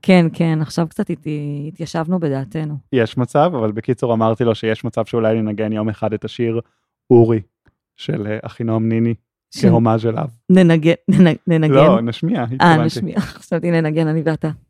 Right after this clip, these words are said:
Speaker 1: <laughs> קטסטרופה. אמ, <clears throat> אוקיי, אז אנחנו בפינת העקיצה.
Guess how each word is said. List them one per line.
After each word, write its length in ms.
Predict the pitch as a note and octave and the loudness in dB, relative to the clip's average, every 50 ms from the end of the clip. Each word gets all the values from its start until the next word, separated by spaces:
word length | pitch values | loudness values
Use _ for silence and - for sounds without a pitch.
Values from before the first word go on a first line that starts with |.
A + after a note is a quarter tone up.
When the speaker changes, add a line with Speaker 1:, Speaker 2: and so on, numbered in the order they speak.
| _ - - - - - - - - | _ -14 -14 -14 -14 -16 -16 -14 -8
Speaker 1:
<laughs> 520 | - - C4 C#4 - - - - - _ - | 0 4 4 4 4 2 -10 -16 -16 _ -16
קטסטרופה. 540 | - - D#3+ D#3+ - - D3+ E3 - - D3+ - _ - - - - - - - - - - | -16 -14 -14 -14 -12 -10 -10 -8 -8 -10 -12 -12 _ -20 -20 -20 -18 -18 -18 -18 -18 -8 0
אמ, 520 | - F#3+ F#3 F3+ F3 F3 F3 E3+ E3 E3 E3+ - - A#3+ _ - | 2 4 4 6 4 4 2 0 -2 -4 -6 -4 -6 -4 _ 4
<clears throat> 220 | C#4+ C#4+ G#3+ E3 B2+ _ _ _ _ _ _ - | 6 6 6 6 4 _ _ _ _ _ _ -2
אוקיי, 180 | A3+ - B3+ | 2 2 2
אז 80 | A3+ F#3 | 2 2
אנחנו 200 | E3+ E3 - F3+ | 2 0 2 2
בפינת 340 | F3 E3 - F3 F3+ F#3+ - | 2 2 2 0 0 2 4
העקיצה. 380 | B3+ B3 - F3+ - - A3+ | 2 4 2 0 2 4 2